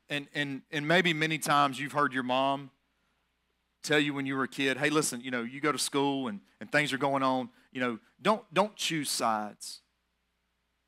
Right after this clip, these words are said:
I, I'm not telling you to say, "Okay, I'm gonna choose a side this morning," but I do wanna ask you, do you know that you're following Jesus?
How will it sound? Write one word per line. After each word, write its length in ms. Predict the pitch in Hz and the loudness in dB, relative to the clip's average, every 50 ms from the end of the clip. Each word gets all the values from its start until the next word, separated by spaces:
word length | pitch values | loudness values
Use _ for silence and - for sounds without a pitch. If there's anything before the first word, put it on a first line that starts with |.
| _ _ _ _ _ _ _ _ _ _ _ _ _ _ _ | _ _ _ _ _ _ _ _ _ _ _ _ _ _ _
I, 140 | - 185 - | 0 2 4
I'm 140 | 180 190 214 | 4 4 6
not 220 | 220 208 - - - | 6 6 6 4 2
telling 260 | 185 175 170 170 165 | 2 2 2 2 2
you 80 | 156 | 0
to 80 | 135 139 | -2 -2
say, 260 | - - 156 143 135 135 | 0 2 4 4 4 4
"Okay, 180 | 127 - 151 | 4 4 4
I'm 100 | 147 160 | 4 4
gonna 140 | 175 156 127 | 4 0 -2
choose 320 | - - - 175 160 131 | -2 -4 -4 -4 -2 -4
a 60 | 131 123 | -4 -2
side 340 | - - 139 127 127 127 | 0 2 4 4 4 2
this 200 | 123 117 - - | 0 -4 -8 -8
morning," 280 | 123 117 113 110 107 101 - _ _ _ _ _ _ | -8 -8 -8 -8 -10 -12 -14 _ _ _ _ _ _
but 80 | 147 | -6
I 80 | 156 165 | -4 -4
do 220 | 165 147 156 156 | 0 2 0 2
wanna 160 | 139 139 131 123 | 2 2 0 2
ask 340 | 117 123 127 117 - - | 2 0 0 -2 -4 -8
you, 160 | - 120 113 107 - _ _ _ _ _ _ _ | -8 -10 -10 -10 -12 _ _ _ _ _ _ _
do 80 | 139 156 | -8 -6
you 120 | 156 151 | -6 -4
know 200 | 143 147 156 175 | 0 0 0 2
that 200 | 156 156 - - | 0 -2 -4 -6
you're 60 | 123 | -6
following 440 | - - - 127 120 123 120 120 117 | -4 0 2 2 2 2 0 -4 -6
Jesus? 560 | 104 113 113 107 101 - 98 - - - - | -8 -8 -8 -10 -10 -12 -14 -16 -16 -16 -18